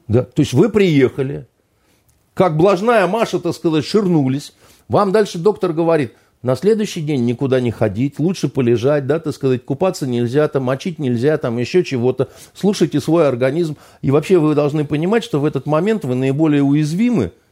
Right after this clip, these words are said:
потому что вы можете заболеть все вот эти сорок два дня". Слушайте, Краснодарский край, ау, вы че, звери, что ли, какие-то? Вы че делаете-то вообще, да? То есть вы заманиваете к себе людей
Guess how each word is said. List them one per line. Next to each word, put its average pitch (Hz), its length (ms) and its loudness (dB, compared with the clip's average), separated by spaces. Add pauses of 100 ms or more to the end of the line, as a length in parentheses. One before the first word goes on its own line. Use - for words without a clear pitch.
(540)
потому 151 320 2
что 156 160 -2
вы 127 100 4
можете 151 300 -2
заболеть 92 460 0
все 170 220 2
вот 135 160 -2
эти 113 160 -6
сорок 107 320 -4
два 101 180 0
дня". 78 300 -8 (840)
Слушайте, - 260 -2
Краснодарский 135 600 -2
край, 98 240 0
ау, 120 440 -2 (760)
вы 117 100 0
че, 127 140 2
звери, 160 360 4
что - 200 -12
ли, 98 60 -12
какие-то? 92 500 -12
Вы 113 80 -4
че 165 120 -6
делаете-то 147 600 0
вообще, 90 300 -8
да? 76 240 -6 (400)
То - 40 2
есть 143 140 0
вы 175 240 4
заманиваете 170 760 0
к - 40 -14
себе 165 320 0
людей 117 560 0